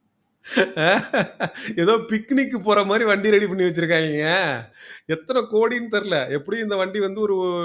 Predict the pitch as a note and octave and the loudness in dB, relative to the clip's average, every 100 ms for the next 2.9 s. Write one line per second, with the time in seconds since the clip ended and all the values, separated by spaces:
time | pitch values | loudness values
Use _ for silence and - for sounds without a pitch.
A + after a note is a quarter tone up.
0 | E3 - - E3 E3 E3 E3 D#3 D#3+ D3+ | -6 -12 -12 -6 -2 -2 -2 -4 -6 -6
1 | D#3+ D#3+ D#3+ E3+ F3 G#3 F#3+ E3 E3 G3 | -6 -2 -2 -2 -2 -2 -2 -4 -4 -4
2 | G3 F3+ F#3 F#3+ F#3 E3 E3 D3 A#2 | -4 -4 -4 -4 -4 -4 -4 -4 -6